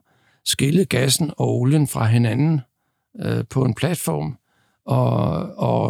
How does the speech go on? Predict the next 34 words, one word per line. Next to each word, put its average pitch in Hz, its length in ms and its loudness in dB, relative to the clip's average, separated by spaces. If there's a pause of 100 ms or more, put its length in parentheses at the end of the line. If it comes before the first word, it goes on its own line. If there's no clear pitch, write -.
og - 320 -2
så 151 120 0
videre. 117 520 0
Det 127 140 2
var, 120 260 0 (720)
det 175 100 -8
var 175 480 -6
meget, 135 600 2 (200)
øh, 160 480 -4 (360)
akut, - 540 0 (200)
men 139 220 4
viste 160 340 4
jo 117 140 4
også, 147 300 4 (520)
at 127 180 -2
vi 131 180 4
var 120 300 2 (500)
et 123 140 0 (260)
lille 180 260 4
skridt 165 300 0
foran, 151 640 2
da 120 100 2
den 120 200 0
anden 151 340 4
energikrise 123 840 -2
kom 123 200 0
ind, 156 180 -2
fordi 151 220 -4
så - 160 2
var 131 180 0
vi 135 200 4 (160)
der - 140 0
i 135 120 -2
firs, - 460 0